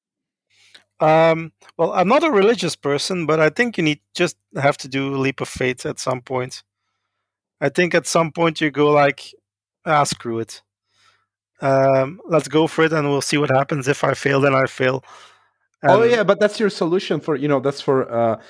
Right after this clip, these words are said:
Speaker 2: uh, popping the bubble. But, uh, I, uh, the question is different now. The first thing, like Matt said, like, how do you first identify, like, diagnose it, uh, on yourself?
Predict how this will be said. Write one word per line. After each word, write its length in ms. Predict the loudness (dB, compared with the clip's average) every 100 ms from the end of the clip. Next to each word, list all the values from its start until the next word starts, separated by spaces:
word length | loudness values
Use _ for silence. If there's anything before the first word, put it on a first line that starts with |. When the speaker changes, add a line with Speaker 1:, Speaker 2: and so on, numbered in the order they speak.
| -20 _ -12 -6
Speaker 2:
uh, 100 | -4
popping 360 | -2 -2 -2 -2
the 60 |
bubble. 360 | 0 0 0 -4
But, 200 | -6 -8 -12 -20 _ -2
uh, 280 | 2 2 0
I, 160 | -8 -10 -12
uh, 60 | -10
the 120 | -8
question 360 | -2 -2 -2 -6
is 120 | 0
different 320 | -2 -2 -8
now. 260 | -8 -10 -14 _ _ _ _ _
The 220 | -14 -8
first 280 | 0 0 0
thing, 100 | -4
like 280 | -4 -6 -4
Matt 200 | -4 -2
said, 180 | -6 -6
like, 160 | -12
how 340 | -6 0 2 2
do 100 | -2
you 80 |
first 540 | -2 0 0 0 -8 _ _ _ _ _ _ -4
identify, 720 | -2 0 -2 -2 -6 -2 0 -2
like, 260 | -6 -2
diagnose 560 | 2 2 2 2 0 0
it, 200 | -8 -10 -8
uh, 380 | -4 -2 -2 -4 -8 _ _ _ _ _ -6
on 180 | -4
yourself? 680 | -4 -6 -4 -2 -4 -8 _